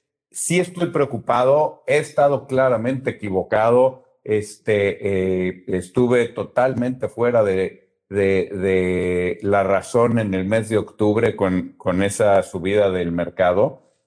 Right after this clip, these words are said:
pero, pero creo que es un buen momento para revisar estos portafolios, porque de largo plazo creo que hay más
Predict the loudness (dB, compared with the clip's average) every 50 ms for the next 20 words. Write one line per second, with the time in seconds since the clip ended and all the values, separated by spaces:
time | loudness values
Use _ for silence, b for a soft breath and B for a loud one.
0 | _ _ _ _ _ -2 0 2 2 2 2 2 2 2 0 -2 -4 -6 _ -2
1 | -2 -2 -2 -2 -2 -2 -2 -4 -8 -8 -8 -6 0 0 0 0 0 0 0 0
2 | 0 0 0 -4 -4 -2 0 2 2 2 2 0 -2 -4 -4 -4 -2 0 0 0
3 | -2 -6 -12 -14 -4 -4 -4 -2 0 -2 -2 0 0 0 0 0 -2 -4 -4 -6
4 | -6 -4 -2 0 2 2 2 4 2 2 2 0 -4 -2 0 0 0 0 0 0
5 | 0 0 0 0 -2 -10 _ _ _ _ -4 -2 -2 -2 -2 -4 -2 2 2 4
6 | 4 2 2 0 0 0 0 -2 -4 -10 -18 -20 _ _ _